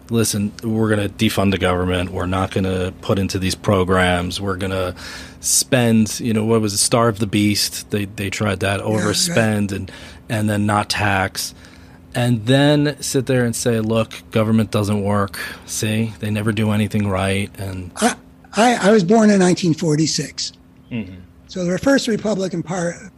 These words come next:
Speaker 2: uh, president I ever knew was Dwight Eisenhower.
Speaker 1: Very
Speaker 2: My
Speaker 1: different.
Speaker 2: parents didn't vote for him. I've read his biography. You know, this is an admirable man.
Speaker 1: Yes.
Speaker 2: Uh, I'm not saying he didn't make any mistakes, and I'm not saying I don't disagree with him about some things. I mean,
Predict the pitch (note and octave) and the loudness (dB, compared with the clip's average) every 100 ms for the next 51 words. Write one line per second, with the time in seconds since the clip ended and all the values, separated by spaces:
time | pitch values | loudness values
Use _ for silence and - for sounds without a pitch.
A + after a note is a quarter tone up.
0 | A3+ D#3+ D3 - - G#3 F3 E3+ D#3 D#3 | -6 -4 -4 -12 0 2 4 2 0 0
1 | E3 E3 D3+ D#3 D#3+ C#3+ B2+ - E3 E3 | 0 0 2 4 4 2 -2 -6 -2 0
2 | D3 D#3 C#3 A#2+ C3 G3+ - - _ - | 2 0 0 -2 -6 -10 -14 -18 _ -20
3 | E2+ - G2 F#3 - B3 G#3 D#3+ - F3 | -20 -8 0 0 2 2 2 2 2 2
4 | F3 E3 E3 - D3 B2+ - - _ G3 | 2 2 2 -2 -8 -8 -12 -20 _ 0
5 | G3+ A#3 G#3+ F3 G3 F#3 F3+ F3 E3+ A3+ | 2 4 4 4 2 2 2 0 -4 -6
6 | F#3+ - - D4+ F#3 F3 D4 C4+ F#3 D#3+ | -10 -8 -2 -2 -2 -2 0 0 0 2
7 | D#3+ E3+ D#3 C#3+ C3 B2+ D3+ C3 B2 - | 2 2 2 0 0 0 0 -2 -6 -18
8 | _ _ _ G#2 F2 - - - _ _ | _ _ _ -6 -6 -14 -18 -20 _ _
9 | - _ - F#3 F3 E3+ - F3 F3+ F#3+ | -20 _ -6 -2 -2 -4 -6 -4 0 0
10 | E3+ F#3+ E3 E3+ D#3+ D#3+ D#3 D#3+ C#3+ C#3 | 0 2 4 4 4 4 2 2 0 0
11 | C#3+ - C#4 B3 E3+ D3 D#3 C#3+ - E3 | -2 2 2 2 -4 -6 -6 -6 -4 -4
12 | C#3+ C#3 C#3+ D3 B2 C4 C#4+ B3 F#3+ D#3 | -2 -4 -4 -6 0 4 4 2 0 -2
13 | D3 - - D3+ C#3+ D#3 C3 D3 - D#3+ | -6 -8 -8 -6 -6 -6 -10 -10 -12 -12
14 | E3+ | -16